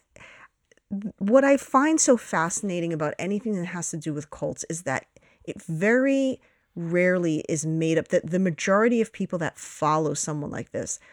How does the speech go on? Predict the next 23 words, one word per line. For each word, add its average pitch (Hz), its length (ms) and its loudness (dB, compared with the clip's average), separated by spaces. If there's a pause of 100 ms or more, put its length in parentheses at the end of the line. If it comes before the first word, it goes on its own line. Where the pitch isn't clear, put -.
(160)
are 202 120 0
usually 233 560 4
pretty 294 440 0
level-headed 170 1040 0 (840)
um, 156 480 -2 (260)
you, 240 300 4
you're 269 280 2
always 294 280 6
gonna 262 180 0
have 226 260 -2
people 196 260 -2
that 165 100 0
have 151 100 -2
had 151 200 -6
trauma, 226 560 2 (260)
that 170 120 -2
are 165 60 2
very 156 300 2
damaged, 202 720 2
that 156 140 0
are 156 180 0
very, 151 560 0 (300)
uh, 151 260 -2